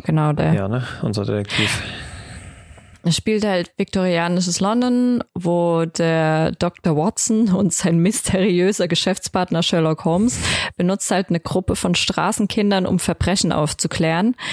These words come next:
Speaker 1: Und die Verbrechen werden halt irgendwann so ein bisschen übernatürlich und dunkle Macht und ja, da müssen sie halt die Welt retten. Bin gespannt.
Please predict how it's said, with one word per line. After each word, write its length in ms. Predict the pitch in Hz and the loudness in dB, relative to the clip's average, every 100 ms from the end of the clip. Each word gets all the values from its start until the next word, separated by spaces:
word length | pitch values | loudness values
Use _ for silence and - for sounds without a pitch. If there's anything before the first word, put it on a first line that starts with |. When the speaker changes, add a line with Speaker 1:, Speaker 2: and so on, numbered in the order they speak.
| - - - - | -6 -6 -8 -2
Speaker 1:
Und 340 | 180 180 165 | 2 2 2
die 1000 | 185 190 196 196 196 196 190 185 180 170 180 | 2 2 2 2 2 2 2 2 2 0 -2
Verbrechen 600 | 175 - 151 185 180 165 | -4 -2 0 0 2 2
werden 240 | 160 165 | 2 2
halt 160 | 165 - | 2 0
irgendwann 400 | 160 165 170 170 | 0 2 2 2
so 80 | |
ein 100 | 160 | 2
bisschen 460 | 156 - 160 156 147 | 2 0 2 2 2
übernatürlich 1400 | - 156 156 156 151 - - 160 156 151 147 151 - - | 2 0 2 2 0 -2 0 0 2 2 2 0 -2 0
und 360 | 156 151 147 - | 2 2 2 2
dunkle 360 | 160 147 160 | 0 2 2
Macht 640 | 143 139 151 - - - - | 2 2 0 -2 -8 -6 -4
und 760 | - 151 147 147 147 - - - - - - - _ _ - | 0 2 4 2 0 -6 -8 -14 -20 -18 -20 -20 _ _ -2
ja, 220 | - - - _ _ _ _ _ _ _ - | 0 -2 -4 _ _ _ _ _ _ _ -4
da 60 | |
müssen 320 | 165 147 143 135 | 0 2 2 0
sie 100 | 139 | 0
halt 160 | 147 | 0
die 80 | 160 | 0
Welt 360 | 139 143 - - | 0 0 -2 -4
retten. 380 | - - 165 - _ _ _ _ _ | -2 -2 -2 -6 _ _ _ _ _
Bin 140 | 214 208 | -2 0
gespannt. 640 | 180 - 151 147 151 - | 0 0 0 0 0 -6